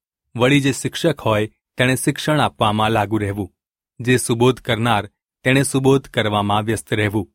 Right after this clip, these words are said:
જે દાન આપે છે તેણે ઉદારતાથી આપવું. જે અધિકારી છે તેણે ખંતથી અધિકાર ચલાવવો, અને જે દયા રાખે છે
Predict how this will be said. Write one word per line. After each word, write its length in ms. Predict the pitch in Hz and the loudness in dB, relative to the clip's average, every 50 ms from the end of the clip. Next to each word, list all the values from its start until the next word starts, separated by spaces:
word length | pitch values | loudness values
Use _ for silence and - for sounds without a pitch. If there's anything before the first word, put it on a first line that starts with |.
| _ _ _ _ _ _ _ _ _ - | _ _ _ _ _ _ _ _ _ -2
જે 120 | 110 131 135 | 0 0 2
દાન 280 | 127 117 113 117 117 113 | 2 2 0 0 0 0
આપે 240 | 110 104 - - 147 | -2 -2 0 0 0
છે 160 | 135 - 127 104 - _ _ _ _ _ _ _ _ 147 | 0 0 -2 -4 -4 _ _ _ _ _ _ _ _ 0
તેણે 140 | 151 160 | 2 2
ઉદારતાથી 640 | 143 120 117 117 117 113 104 - 104 92 - 117 110 | 2 2 2 2 0 0 -2 -4 -8 -6 -4 -2 -2
આપવું. 360 | 101 98 _ - 120 107 - _ _ _ _ _ _ _ _ _ - | -2 -4 _ -2 -2 -2 -4 _ _ _ _ _ _ _ _ _ -6
જે 140 | 127 127 139 | -2 0 2
અધિકારી 500 | 123 113 98 131 139 139 147 123 113 110 | 2 2 2 2 2 2 2 0 0 -2
છે 200 | 101 - - 113 113 120 - _ _ _ _ _ - | -2 -2 0 0 0 0 -4 _ _ _ _ _ 0
તેણે 180 | 131 135 139 135 | 2 2 2 0
ખંતથી 640 | - - 143 143 147 139 147 135 - 143 143 143 - | 0 0 0 0 0 0 -2 -2 0 0 -2 0 -2
અધિકાર 400 | 131 117 101 113 - - 117 110 101 | -2 -2 -2 -2 0 0 0 0 -2
ચલાવવો, 460 | - - 107 104 104 104 101 110 98 - _ _ _ _ _ _ _ _ | -6 -6 -4 -2 -2 -2 -2 -4 -6 -6 _ _ _ _ _ _ _ _
અને 160 | 143 147 160 160 | 2 2 2 2
જે 140 | 135 147 139 | 2 0 0
દયા 300 | 120 107 104 110 113 110 | 0 0 0 0 0 0
રાખે 300 | 104 104 98 - 139 127 | -2 -2 -2 0 0 0
છે 140 | - - | 0 0